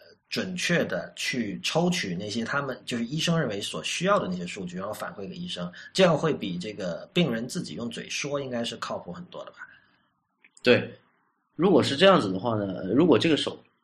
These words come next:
Speaker 2: 你，如果真的有这样的一个手环，
Speaker 1: 嗯。
Speaker 2: 它可以搜集到你，与你身体健康相关的众多的，呃，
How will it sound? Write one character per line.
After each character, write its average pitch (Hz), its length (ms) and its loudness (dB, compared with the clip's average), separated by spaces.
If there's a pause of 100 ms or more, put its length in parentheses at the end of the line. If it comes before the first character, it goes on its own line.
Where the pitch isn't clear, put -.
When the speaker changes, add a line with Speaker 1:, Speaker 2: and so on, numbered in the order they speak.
(240)
Speaker 2:
你， 117 500 -4
如 143 180 2
果 120 200 -2
真 143 160 0
的 175 120 2
有 - 200 -2
这 - 120 -2
样 135 120 0
的 - 80 -6
一 - 100 -6
个 - 100 -8
手 - 180 -6
环， - 240 -10
Speaker 1:
嗯。 98 260 -8 (580)
Speaker 2:
它 156 160 2
可 156 240 0
以 110 300 0 (180)
搜 123 240 2
集 107 160 -2
到 110 200 6
你， 92 360 -4 (1200)
与 123 160 2
你 104 220 2
身 135 260 0
体 104 160 -6
健 117 240 0
康 113 240 -2
相 120 260 0
关 120 220 2
的 95 240 -2 (640)
众 143 300 4
多 110 240 2
的， 92 320 0 (640)
呃， - 260 -12